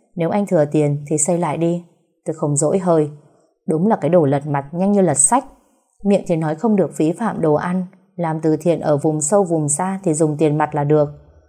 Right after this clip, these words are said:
Vậy mà giờ bảo là xây cái cầu thì lại ngay lập tức lật lọng, bảo là không dỗi hơi. Tôi điên tiết, định xông lại để dọn hết đồ ăn mang cho Pitbull nhà hàng xóm, thì Phương lại giơ tay chặn lại.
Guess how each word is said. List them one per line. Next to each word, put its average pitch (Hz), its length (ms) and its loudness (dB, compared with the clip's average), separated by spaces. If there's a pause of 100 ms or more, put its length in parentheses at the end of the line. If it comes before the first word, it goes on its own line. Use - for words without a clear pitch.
(140)
Vậy 170 140 2
mà 151 140 0
giờ 202 220 0
bảo 151 200 -2
là 135 140 0
xây 214 280 2
cái 202 140 0
cầu 160 340 2 (220)
thì 160 100 -4
lại 151 160 0
ngay 208 200 0
lập 156 200 2
tức 269 160 4
lật 151 180 2
lọng, 151 220 0 (480)
bảo 160 300 -2
là 151 120 2
không 214 240 0
dỗi 214 260 2
hơi. 233 320 4 (720)
Tôi 165 120 4
điên 156 260 2
tiết, 226 220 4 (280)
định 185 220 2
xông 220 260 2
lại 170 140 0
để 147 140 2
dọn 151 220 -2
hết 285 200 0
đồ 165 100 2
ăn 165 280 -2
mang 160 160 -2
cho 165 140 -6
Pitbull 185 420 2
nhà 156 100 -2
hàng 143 240 -4
xóm, 160 340 -2 (480)
thì 160 180 4
Phương 175 180 2
lại 151 180 -2
giơ 170 180 0
tay 165 180 -2
chặn 156 180 -8
lại. 151 280 -2